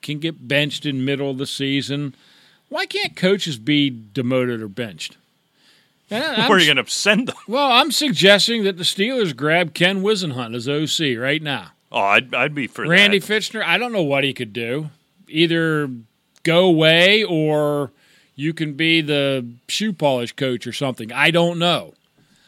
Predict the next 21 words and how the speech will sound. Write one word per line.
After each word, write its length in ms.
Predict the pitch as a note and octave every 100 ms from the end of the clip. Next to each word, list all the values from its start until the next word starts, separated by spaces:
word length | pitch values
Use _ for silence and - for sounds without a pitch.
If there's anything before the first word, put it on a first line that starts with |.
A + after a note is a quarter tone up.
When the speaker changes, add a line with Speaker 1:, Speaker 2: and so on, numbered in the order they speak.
| _ _
Speaker 1:
But 460 | A#2 G#2+ D#3+ D3 C#3+ _ _ _ _ _ _ _ _ _ _ _ _ _ _ _ _ A2+ C3+
the 120 | F3
offense 520 | E3 B3+ D#4 E4+ B3
is 160 | E3+ C3
just 200 | E3 -
stale. 540 | - - C#3 F3+ G2+ F2
This, 220 | E3 D#3+
this, 420 | E3+ F3+ - - _ _ _ _ _ _ _ _
this, 360 | C3+ D3+ D#3 - - A#2 _ _ _ _ _
I 120 | D#3 G#3
don't 260 | C4+ G#3+
know 320 | G#3 A3 G#3
if 200 | G3 F3
it's 220 | E3+ - -
all 400 | D#3+ F3 G#3+ F3+
him, 580 | D3+ G3+ G#3 A3 A3 - _ _ - -
if 220 | C3+ B2
Rudolph 680 | C#3 F#3 F#3+ F#3 F#3 F3 -
is 680 | D#3+ D3+ C#3 C3 A#2+ - - _ _ _ _ -
not, 380 | C#3+ D#3+ F3
ki-, 100 | -